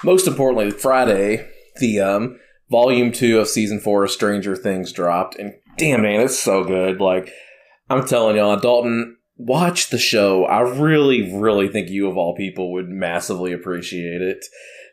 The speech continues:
'cause it's got the good horror, got the good music and everything like that in it. But man, if you've seen it, audience, and you know the scene, that scene, now I feel like I have to go out and buy an electric guitar. Like,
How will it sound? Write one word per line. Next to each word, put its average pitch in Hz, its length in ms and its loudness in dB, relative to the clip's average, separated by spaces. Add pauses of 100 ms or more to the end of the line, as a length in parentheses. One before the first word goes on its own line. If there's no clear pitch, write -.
'cause 104 100 -8
it's 101 40 -12
got 104 180 0
the 101 80 -6
good 104 240 -2
horror, 104 280 2
got 92 140 0
the 95 60 -8
good 92 240 -2
music 101 520 -4
and 90 120 -4
everything 90 360 -6
like 87 260 -4
that 87 260 0 (100)
in 85 200 -6
it. 87 160 -6 (680)
But 110 200 2
man, 107 380 0 (580)
if 123 200 -8
you've 156 140 0
seen 262 340 0
it, 85 240 -8 (480)
audience, 92 580 -4 (480)
and 113 140 -2
you 135 100 4
know 147 160 4
the 120 80 0
scene, 110 680 -2 (260)
that 123 240 2
scene, 104 440 0 (220)
now 139 220 0
I 151 40 2
feel 151 140 2
like 131 160 2
I - 40 -4
have 104 140 0
to 101 80 -4
go 95 80 4
out 92 80 4
and 98 100 -4
buy 87 140 2
an 90 60 -2
electric 87 360 -4
guitar. 90 500 -2
Like, 107 260 0